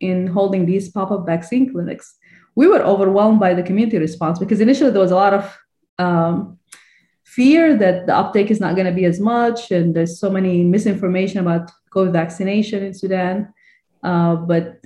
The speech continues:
actually, we found that if you provide people the access, you might be able to break some of that. Some people just came to see and hear about covid vaccination, and the students were able to talk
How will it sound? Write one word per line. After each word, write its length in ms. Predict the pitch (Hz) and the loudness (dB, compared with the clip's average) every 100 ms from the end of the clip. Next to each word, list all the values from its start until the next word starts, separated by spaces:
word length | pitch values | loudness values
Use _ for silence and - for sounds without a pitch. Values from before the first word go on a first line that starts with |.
| - | -4
actually, 300 | 226 - 240 | -4 -2 -2
we 60 | 196 | 0
found 260 | 214 214 | 2 2
that 180 | 190 180 | 2 0
if 100 | 175 | -4
you 80 | 185 185 | -4 0
provide 280 | 180 190 185 | 0 0 -2
people 260 | 190 190 | -4 -2
the 120 | 165 | -2
access, 480 | 196 240 262 180 170 165 - _ _ | 0 -2 -2 -4 -4 -6 -20 _ _
you 160 | 175 202 | -4 0
might 220 | 202 185 | 2 2
be 100 | 190 | 2
able 200 | 180 175 | 2 0
to 100 | 175 | -2
break 260 | 175 175 175 | 0 0 0
some 160 | 180 | -2
of 160 | 170 170 | -2 -2
that. 280 | 156 - _ _ _ | -6 -10 _ _ _
Some 160 | - 302 | -2 2
people 200 | 415 381 | 4 4
just 220 | 240 247 | 2 0
came 240 | 247 226 220 | 0 0 0
to 100 | 180 | -6
see 720 | - - 208 233 285 320 - - | -8 -4 0 2 2 0 -6 -8
and 140 | 196 190 - - - | -6 -6 -12 -20 -20
hear 320 | - 220 233 | -2 2 2
about 300 | 208 175 175 | 2 0 0
covid 180 | 202 190 | -4 0
vaccination, 640 | 175 170 - 180 214 277 240 | -2 -2 -4 -2 -2 -2 -2
and 80 | 175 | -2
the 120 | 170 | -4
students 300 | 214 202 208 | -4 -2 -4
were 120 | 160 180 | -4 -2
able 140 | 180 180 | -4 -6
to 80 | 170 | -4
talk 220 | 185 185 | -4 -4